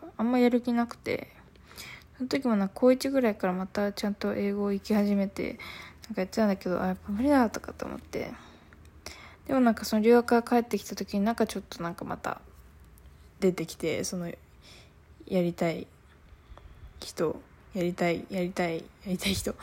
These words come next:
<laughs> やりたい自分、なんか行きたい自分が出てきて、まあでもなんか、まあなんかやっぱ普通に周りの子たちはさ、大学受験の勉強してるじゃん。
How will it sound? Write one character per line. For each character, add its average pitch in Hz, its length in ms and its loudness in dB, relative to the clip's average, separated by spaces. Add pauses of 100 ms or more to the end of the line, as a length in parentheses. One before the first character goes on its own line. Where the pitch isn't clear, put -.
(200)
<laughs> - 340 2
や 202 120 4
り 202 80 4
た 196 140 2
い 196 40 8
自 190 220 6
分、 185 340 2 (440)
な 202 60 -4
ん - 20 2
か 175 40 4
行 185 100 2
き - 40 -10
た 208 140 4
い 196 40 6
自 190 160 4
分 190 160 2
が 185 100 4
出 196 120 0
て 190 120 -2
き - 80 -6
て、 175 380 -4 (480)
ま 202 100 -2
あ - 20 2
で 202 100 2
も 190 100 -2
な 175 120 -4
ん 170 60 -8
か、 - 240 -10 (720)
ま 185 100 -2
あ 175 40 -2
な 175 80 -4
ん 180 60 -8
か - 100 -10
や 185 60 -8
っ - 40 -20
ぱ 185 120 -6
普 - 80 -10
通 320 180 -4
に 311 340 -4 (240)
周 269 240 0
り 277 80 0
の 269 120 -2
子 269 100 0
た 262 100 -10
ち - 140 -4
は 196 100 -2
さ、 185 160 -6
大 190 200 0
学 196 160 -4
受 196 140 -4
験 - 220 -12
の - 80 -14
勉 185 220 -6
強 185 200 -8
し 180 60 -10
て 190 140 -10
る 196 60 -10
じ 254 100 -14
ゃ 240 100 -10
ん。 226 80 -12